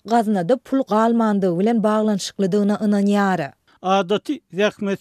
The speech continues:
Speaker 2: söýür halkyň puly ýurtda boş durýan desgalaryň gurulşygyny, halkary forumlaryň geçirilmegine sarp edilýär. Hökümetimiz çöktü diýsek ýalňyşmaz. Muňa aýlyklaryň her ýylda on göterim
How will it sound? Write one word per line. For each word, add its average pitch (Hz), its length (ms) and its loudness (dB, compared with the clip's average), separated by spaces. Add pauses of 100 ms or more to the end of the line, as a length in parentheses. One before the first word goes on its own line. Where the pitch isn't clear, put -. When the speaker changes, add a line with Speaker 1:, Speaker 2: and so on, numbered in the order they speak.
Speaker 2:
söýür 240 260 -2
halkyň 233 460 -4
puly 214 340 0 (280)
ýurtda 196 580 -2 (160)
boş 254 160 -4 (120)
durýan 220 440 0 (100)
desgalaryň 202 760 0 (160)
gurulşygyny, 190 600 -2 (200)
halkary 208 600 0
forumlaryň 233 680 -2
geçirilmegine 202 800 -2 (180)
sarp 202 240 0
edilýär. 185 440 -2 (260)
Hökümetimiz 214 720 0
çöktü - 540 -4
diýsek 208 340 -2 (180)
ýalňyşmaz. 202 640 -2 (320)
Muňa 208 220 2 (160)
aýlyklaryň 208 720 -2 (140)
her 254 120 -4
ýylda 226 420 -2 (140)
on 269 320 0
göterim 220 460 -2